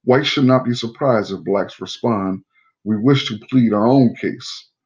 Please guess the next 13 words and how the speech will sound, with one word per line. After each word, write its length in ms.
Too 180
long 340
have 140
others 240
spoken 340
for 320
us. 300
Excuse 380
me 80
just 200
a 40
second, 300
family. 340